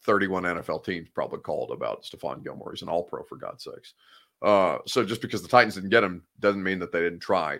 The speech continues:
to go out and get him. Um, Biggs Williams says, "P J Craig, they need to let him heal mentally."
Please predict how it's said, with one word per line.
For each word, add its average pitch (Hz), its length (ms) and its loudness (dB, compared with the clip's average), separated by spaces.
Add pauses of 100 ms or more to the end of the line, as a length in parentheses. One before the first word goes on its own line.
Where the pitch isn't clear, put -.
to - 80 -20
go 76 160 0
out 62 160 -4
and - 80 -20
get 50 140 -8
him. - 120 -16 (540)
Um, 131 580 10
Biggs 131 300 4
Williams 139 400 2
says, - 120 -8
"P 131 200 -6
J 104 140 -2
Craig, 123 440 0
they 95 120 -4
need 101 220 -6
to 101 60 -4
let 98 220 0
him 87 200 -12
heal 127 380 -4
mentally." 131 380 -8